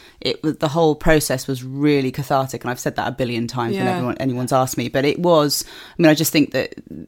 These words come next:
Speaker 1: being able to share something that you've kept really, really private,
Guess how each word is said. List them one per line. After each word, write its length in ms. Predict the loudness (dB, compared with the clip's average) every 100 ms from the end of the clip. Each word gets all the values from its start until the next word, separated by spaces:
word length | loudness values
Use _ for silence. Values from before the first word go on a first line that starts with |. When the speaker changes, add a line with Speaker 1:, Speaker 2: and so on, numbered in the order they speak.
| -12 2
Speaker 1:
being 160 | 6
able 180 | 6 6
to 140 | 2 -2
share 640 | 2 4 4 2 0 -4 -10 -20
something 320 | 0 2 4 2
that 120 | 2
you've 120 | -4
kept 220 | -2 -4
really, 460 | -4 0 2 4 2
really 200 | 0 -4
private, 760 | -4 -2 0 -2 -4 -6 -10